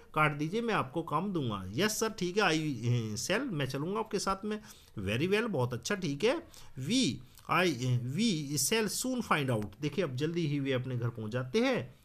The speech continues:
और उसे काम देते हैं। सर जी hesitant, hastened alone,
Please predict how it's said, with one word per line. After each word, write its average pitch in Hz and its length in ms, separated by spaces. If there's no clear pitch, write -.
और 127 60
उसे 127 220
काम 110 300
देते 90 300
हैं। 87 60
सर 175 200
जी 175 260
hesitant, 196 640
hastened 175 480
alone, 185 360